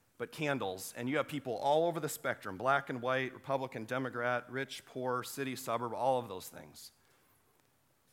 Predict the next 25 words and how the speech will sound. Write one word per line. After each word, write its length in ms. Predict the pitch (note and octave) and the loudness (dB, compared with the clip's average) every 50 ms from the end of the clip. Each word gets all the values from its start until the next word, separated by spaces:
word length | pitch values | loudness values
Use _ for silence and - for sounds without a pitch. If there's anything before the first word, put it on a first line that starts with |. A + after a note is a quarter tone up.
| _ _ _ _ - | _ _ _ _ -4
And 120 | - B2+ C3 | -2 0 2
you 60 | C3+ | 4
know 100 | E3+ A#3 | 4 4
what 180 | D4+ - - | 4 2 0
song 600 | - - - B2+ B2 A#2+ B2+ C#3 C#3+ D3 D#3 D#3 C#3+ | -2 -2 -2 0 2 4 4 4 2 0 -2 -4 -4
they 100 | C#3+ C#3+ | -4 -4
start 300 | C#3 - - C#3+ C#3 - | -4 0 0 0 0 0
singing 520 | - - D3 C3+ C3+ C#3 D3 D#3 E3 D#3+ D3+ C#3 - - - | -2 -2 -2 -2 0 0 -2 -2 -4 -6 -10 -16 -10 -8 -6
at 100 | A#2 - | -6 -4
this 180 | B2+ B2 - | -6 -8 -8
peaceful 420 | - - C3+ C3+ - - - B2+ B2 | -10 -10 -10 -8 -8 -6 -4 -2 -2
rally? 400 | A#2+ A#2 A#2 A#2+ B2+ C3 C#3+ D3 C#3+ - _ _ _ _ _ _ _ _ _ _ _ _ _ _ _ _ _ _ _ _ _ _ _ _ _ _ _ _ _ _ _ _ _ _ _ _ _ _ _ _ _ _ | 0 0 0 -2 -2 -4 -6 -10 -14 -18 _ _ _ _ _ _ _ _ _ _ _ _ _ _ _ _ _ _ _ _ _ _ _ _ _ _ _ _ _ _ _ _ _ _ _ _ _ _ _ _ _ _
You 100 | C#3+ D3 | -4 0
may 100 | D3+ E3+ | 2 2
have 140 | E3 C3 A#2+ | 2 2 2
heard 180 | C3+ C#3+ C3 | 2 2 2
of 80 | A#2 F#2 | 2 0
it, 160 | F#2+ E2 D2+ - - _ | -4 -6 -8 -10 -12 _
Amazing 460 | - A#2 A#2 A#2 B2 B2+ B2 C#3 A#2+ A2+ | -6 -4 -2 -2 -2 -4 -4 -4 -6 -6
Grace. 540 | G#2 G2+ G#2 A#2 B2+ - - - - - - - - _ _ _ _ _ _ _ _ _ _ _ _ _ _ _ _ _ _ _ _ _ _ _ _ _ _ _ _ _ _ _ _ _ _ - | -6 -6 -6 -6 -6 -8 -8 -10 -10 -12 -14 -18 -20 _ _ _ _ _ _ _ _ _ _ _ _ _ _ _ _ _ _ _ _ _ _ _ _ _ _ _ _ _ _ _ _ _ _ -6
Christians, 760 | - D3 D#3 - - - D#3 D#3 D3+ D3 C#3+ C3+ C3+ - | -2 -2 -2 -2 -2 -2 -2 0 0 0 -2 -4 -4 -4
non-Christians 920 | C#3 C3+ C#3 D3 D3+ D3+ C#3 - - A2 G2+ - - G2+ F#2+ F#2 F#2 F2+ F2 | 0 2 2 4 4 2 0 -2 -6 -6 -6 -8 -8 -8 -8 -8 -10 -10 -8
singing, 640 | - - - B2 A#2+ A#2 A#2 A2+ G#2+ A2 A2 G#2 G2 - _ _ _ _ _ _ _ _ _ _ _ _ _ _ _ _ _ _ _ - | -8 -6 -6 -4 -4 -4 -4 -4 -6 -6 -8 -10 -12 -16 _ _ _ _ _ _ _ _ _ _ _ _ _ _ _ _ _ _ _ -16
"Amazing 520 | - - F#2+ F#2+ B2+ B2 - - - C3+ B2 | -16 -14 -14 -14 -14 -14 -12 -12 -12 -12 -12
Grace, 580 | A#2 - - - - - - - - - - | -12 -12 -12 -12 -10 -8 -8 -6 -6 -8 -10